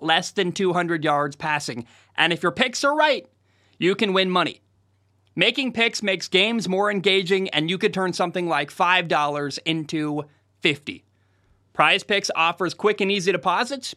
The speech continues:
You can even use Apple Pay. And they have weekly promotions that can lead to big payouts. For example, there's a weekly event called Taco Tuesday. Each Tuesday, Prize Picks discounts select player projections up to twenty-five percent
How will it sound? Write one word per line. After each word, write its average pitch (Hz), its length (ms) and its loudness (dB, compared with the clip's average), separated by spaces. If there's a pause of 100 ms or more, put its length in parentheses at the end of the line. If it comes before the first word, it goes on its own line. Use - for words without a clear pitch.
You 135 100 -14
can 135 120 -6
even 135 220 -2
use 135 240 -4
Apple 151 320 -4
Pay. 190 340 -2 (540)
And 220 500 2
they 202 120 2
have 190 100 0
weekly 247 420 0
promotions 190 680 -2
that 170 180 -2
can 156 140 -2
lead 165 220 -2
to 147 100 -4
big 151 240 -2
payouts. - 500 -4 (420)
For 196 200 2
example, 170 640 0 (320)
there's 147 160 -2
a 135 60 4
weekly 202 400 2
event 170 280 2
called 156 240 -4
Taco 175 380 0
Tuesday. 170 520 -4 (520)
Each 233 280 0
Tuesday, 175 500 2
Prize 180 340 2
Picks 196 260 -2
discounts 185 500 0
select 165 460 -2
player 170 320 -2
projections 147 600 -2
up 214 180 0
to 180 140 -2
twenty-five 208 840 -2
percent 160 480 -2